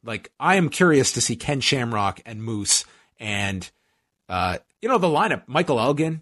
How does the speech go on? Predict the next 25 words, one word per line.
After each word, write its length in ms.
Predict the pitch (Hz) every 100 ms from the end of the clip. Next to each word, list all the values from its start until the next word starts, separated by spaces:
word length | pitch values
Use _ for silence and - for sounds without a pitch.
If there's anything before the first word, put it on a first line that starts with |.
| _ 117
Naomichi 380 | 110 131 135
Marufuji, 800 | 123 107 - 156 151 143 143 139 _ _ _
um, 440 | 98 95 92 90 - _ _ _ _
Doctor 240 | 135 - 127
Wagner 300 | 139 131 101
Junior's 420 | 135 156 160 139
on 140 | 151
the 60 | 139
card 480 | - 139 139 139 -
against 320 | 107 95 - -
the 60 |
Rascals. 760 | 113 127 - 139 131 127 - - _ _ -
Like, 140 | 117
it's 120 | 143
just, 220 | - 262 160
like, 200 | 127 127
this 140 | 110
weird 800 | 101 110 139 165 175 175 165 139 _ _ _ 98
buffet 760 | 151 170 - 127 104 87 - _ -
of 380 | 113 104 - _ -
professional 460 | 110 135 - 113 101
wrestling 440 | 95 - 85 82 -
that 220 | 98 -
they 100 | 101
have 240 | 95 90